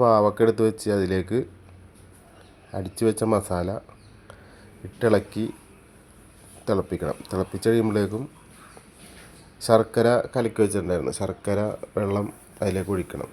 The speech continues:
ഇത്തിരി ഉപ്പ് ഇട്ട് അവസാനിപ്പിക്കണം. അത് കഴിഞ്ഞിട്ട് വെളിച്ചെണ്ണ വെച്ച് ചുവന്നുള്ളിയും കറിവേപ്പിലയും മുളക് പൊടി ഒരു രണ്ട്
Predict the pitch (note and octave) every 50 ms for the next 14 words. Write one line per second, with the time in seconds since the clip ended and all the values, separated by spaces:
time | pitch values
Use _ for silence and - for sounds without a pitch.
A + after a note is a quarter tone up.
0 | - - - G#2+ G#2+ A2 G#2 - - G#2+ G#2 F#2 G#2+ G#2+ G2+ - F#2+ F2 E2+ D2
1 | F2 D#2 D#2+ D#2 C#2 - - - - - G2+ G2 G#2+ A#2 B2 A#2+ A#2 A2 G#2+ F#2+
2 | - A2 B2 C#3+ - - - - - - - - - - - - - - A2+ G#2+
3 | G#2+ G2+ - A#2 A2 A2+ A#2 B2 A#2+ - - B2+ B2+ C3 B2+ - - - - -
4 | - - - - - - - - - - - - - A#2 G#2+ G#2+ A2 G#2+ A2 G#2+
5 | G#2+ G#2+ A2+ B2+ B2 - - - - - - - A2 G2+ G#2 G2+ G#2 G#2 G2+ -
6 | - G#2+ A2+ A#2 G2 E2+ - - - - - - - - - - - - - -
7 | - - A2 A2 A2+ A2+ A2+ A#2+ A#2+ A#2+ B2 B2+ C3 - - - - - - -
8 | - - - - - - - - G#2+ A2 A2+ A2 G2+